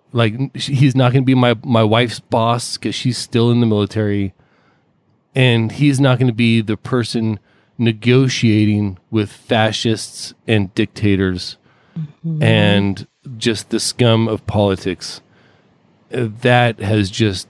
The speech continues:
Speaker 1: there's just so much better. My outlook on life and, and, and country and my own patriotism is just so much healthier today than it was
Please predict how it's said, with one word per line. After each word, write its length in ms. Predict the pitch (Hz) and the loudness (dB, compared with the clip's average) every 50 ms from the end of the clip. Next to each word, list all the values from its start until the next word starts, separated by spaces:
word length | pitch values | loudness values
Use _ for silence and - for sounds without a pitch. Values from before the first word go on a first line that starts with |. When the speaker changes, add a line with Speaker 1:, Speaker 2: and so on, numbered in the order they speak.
| _ _ _ _ _ _ _ | _ _ _ _ _ _ _
Speaker 1:
there's 220 | - 117 110 104 98 | 0 0 0 0 -2
just 280 | - - 107 98 - - | -4 -4 -4 -4 -6 -2
so 240 | - 147 143 123 | 0 2 2 2
much 400 | 117 113 107 107 107 101 - - - _ _ _ - | 2 2 2 2 0 0 -4 -8 -14 _ _ _ -2
better. 500 | 110 107 107 101 98 92 90 87 85 - _ _ _ _ | 0 0 2 2 0 0 -2 -4 -6 -10 _ _ _ _
My 160 | - 135 143 | 0 0 2
outlook 360 | 143 143 147 147 139 139 127 - | 2 2 2 2 2 0 0 2
on 260 | 123 120 117 107 104 | 0 0 0 0 0
life 440 | 107 107 113 107 98 - - - _ - | 0 0 0 0 -2 -4 -10 -12 _ -4
and, 280 | 107 104 101 101 104 | -2 0 0 -2 0
and, 320 | 110 110 107 104 101 95 90 - - - - _ _ _ _ _ _ _ _ | 0 0 2 2 0 -2 -4 -8 -16 -20 -20 _ _ _ _ _ _ _ _
and 220 | - 120 113 107 - | 0 0 0 0 -2
country 640 | - 117 123 120 117 - - 107 101 95 87 87 107 - _ _ _ _ _ _ _ _ | -2 0 0 0 0 0 0 0 0 0 -2 -4 -8 -14 _ _ _ _ _ _ _ _
and 320 | - 110 110 110 123 107 107 | 0 0 0 0 -2 -2 0
my 140 | 117 120 120 | 2 4 4
own 160 | 120 117 110 | 4 2 0
patriotism 880 | - - - 127 123 - - 110 101 - - 104 92 98 98 95 95 - | -2 -2 0 0 0 0 0 -2 -2 0 -2 -2 0 0 0 -2 -2 -2
is 160 | 120 104 101 | -2 -2 0
just 240 | 92 101 92 - - | -2 -4 -6 -6 -6
so 220 | - - 117 113 | -2 0 2 2
much 240 | 110 110 104 - - | 2 2 0 -2 -4
healthier 600 | - - 98 101 - - 98 92 90 87 85 82 - - _ _ _ _ | -4 -2 -2 -2 -2 -2 -2 -2 -2 -2 -6 -8 -12 -18 _ _ _ _
today 720 | - - 127 110 107 120 117 110 107 101 92 90 87 82 - _ _ _ _ _ _ _ _ _ _ _ | -2 -2 -2 0 2 2 2 4 4 2 2 0 -4 -6 -10 _ _ _ _ _ _ _ _ _ _ _
than 140 | - 117 107 | -4 -2 -2
it 80 | 101 | -2
was 580 | 101 101 98 98 98 98 95 92 90 90 - - | 0 0 2 2 4 4 2 2 0 -4 -8 -14